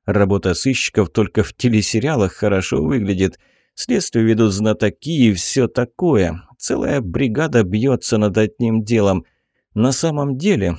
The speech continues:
на одного затурканного следователя приходится по десятку, а то и больше дел. У милицейских дознавателей и оперов картина ещё хуже.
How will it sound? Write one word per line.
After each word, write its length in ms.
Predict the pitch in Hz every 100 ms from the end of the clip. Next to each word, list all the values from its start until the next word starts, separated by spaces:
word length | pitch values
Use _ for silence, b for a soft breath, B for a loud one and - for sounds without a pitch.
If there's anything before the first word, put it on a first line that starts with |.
| -
на 220 | 101 113
одного 360 | 131 147 190 180
затурканного 840 | 165 - 170 156 - - 127 120
следователя 640 | - 147 165 123 107 107 101
приходится 640 | 113 101 135 117 - 113
по 220 | - 110
десятку, 640 | 92 101 - 143 135 - 98
а 80 |
то 200 | 87 -
и 140 | 113 101
больше 520 | 92 165 127 - 80
дел. 340 | 117 107 87 - b b b
У 100 | 113
милицейских 800 | 110 101 92 - 127 - 101
дознавателей 760 | 92 104 92 101 113 - 101 98
и 60 |
оперов 480 | 95 90 104 131 113
картина 480 | - 101 - 135 117
ещё 580 | 101 95 - - 147 151
хуже. 460 | - 143 101 92